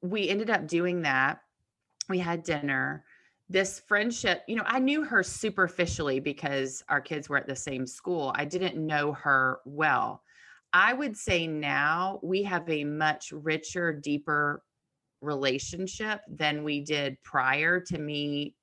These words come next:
sharing that podcast. And she was the one that reached out to me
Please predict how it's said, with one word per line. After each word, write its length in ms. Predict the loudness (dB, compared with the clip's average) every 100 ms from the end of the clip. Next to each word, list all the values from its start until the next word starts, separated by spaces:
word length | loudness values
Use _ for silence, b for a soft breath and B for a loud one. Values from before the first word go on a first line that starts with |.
| _ _
sharing 500 | -8 -2 0 0 0
that 260 | 0 0
podcast. 800 | 0 0 0 -2 -2 -2 -6 -14 -20 B B B B B
And 180 | -2 0
she 260 | 0 -2 0
was 180 | 0 0
the 100 | 0
one 180 | 2 2
that 100 | 2
reached 280 | -2 0 0
out 200 | 0 -2
to 100 | -6
me 600 | -2 -2 -2 -4 -10